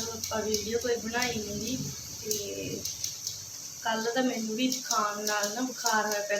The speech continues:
ਗਲਾ ਦੁਖਦਾ ਗਾ। ਸ਼ਾਮ ਦੇ ਨੂੰ ਹੋ ਗਿਆ, ਦੁਪਹਿਰਾਂ ਬਾਅਦ। ਤੇ ਨਾਲੇ ਮੈਂ ਕੱਲ੍ਹ ਕੱਪੜੇ ਕੁੱਪੜੇ ਬਾਹਲੇ ਧੋਣੇ ਸੀਗੇ, ਕੱਪੜੇ ਧੋਤੇ,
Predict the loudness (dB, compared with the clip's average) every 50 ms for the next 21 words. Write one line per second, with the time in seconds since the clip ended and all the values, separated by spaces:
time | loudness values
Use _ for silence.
0 | 2 4 4 4 4 2 0 -2 -2 -2 -2 -2 -2 0 0 0 -2 -2 -2 2
1 | 4 4 4 4 4 4 2 2 2 0 2 2 2 0 0 0 0 0 0 0
2 | 0 0 0 2 2 2 0 0 0 0 0 0 0 0 0 -2 -2 -2 -2 -2
3 | -2 -2 -4 -10 -12 -12 -12 -12 -10 -8 -8 -6 -6 -4 -6 -4 -4 -4 0 2
4 | 2 2 4 2 0 -2 -2 -2 -2 0 2 0 0 0 -2 -4 -6 -4 -2 0
5 | 0 0 0 -2 -2 0 0 2 4 4 6 6 6 6 4 6 6 6 6 6
6 | 6 4 0 -2 -2 0 0 0 0 -2 -6 -10 -6 -2 -2 -2 0 -2 -2 0
7 | 2 2 2 2 2 2 2 2 0 0 0 0 0